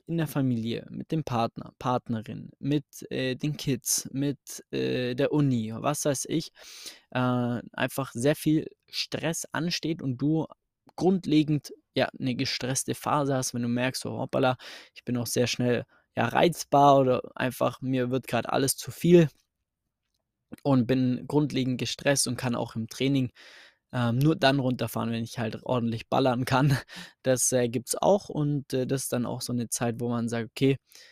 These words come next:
da, das muss dir bewusst sein, dass du in dieser Zeit oder wenn's mit dem Handstand grad nicht vernünftig vorangeht, so wollte ich's eigentlich sagen. Wenn du merkst, mit dem Handstand geht's grad nicht vernünftig voran, dann stell dir mal die Frage, ob du im Training wirklich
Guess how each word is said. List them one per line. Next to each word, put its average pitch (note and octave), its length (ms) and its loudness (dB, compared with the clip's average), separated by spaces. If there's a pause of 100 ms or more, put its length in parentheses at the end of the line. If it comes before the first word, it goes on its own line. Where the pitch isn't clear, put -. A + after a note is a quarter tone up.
(220)
da, A#2 160 4 (300)
das - 220 2
muss D#3 200 2
dir C3 160 6
bewusst B2+ 600 4
sein, C3 300 4
dass B2+ 220 2
du C3 120 0
in A#2+ 260 -2 (140)
dieser D#3 340 4
Zeit D3+ 640 2
oder B2 260 2
wenn's D3+ 280 4
mit B2+ 180 0
dem A#2+ 120 -4
Handstand C3+ 440 0
grad B2 260 2
nicht D3+ 240 0 (640)
vernünftig C#3+ 600 0
vorangeht, A#2+ 800 2
so A#2+ 220 -4
wollte A#2 220 0
ich's - 120 -8
eigentlich - 200 -6
sagen. - 200 -10 (400)
Wenn D#3 140 4
du E3+ 80 8
merkst, B2 300 4
mit A#2+ 100 0
dem A#2+ 60 -4
Handstand C#3 260 -2
geht's C3+ 160 0
grad B2 140 0
nicht C3 160 0
vernünftig C3 520 0
voran, C3+ 260 -4
dann B2+ 120 -2
stell D3+ 340 2
dir E3+ 140 8
mal C3+ 200 4
die B2+ 100 -4
Frage, D3+ 500 0
ob - 180 -2
du C3+ 120 2
im B2 180 0
Training C3 440 2
wirklich C3 460 0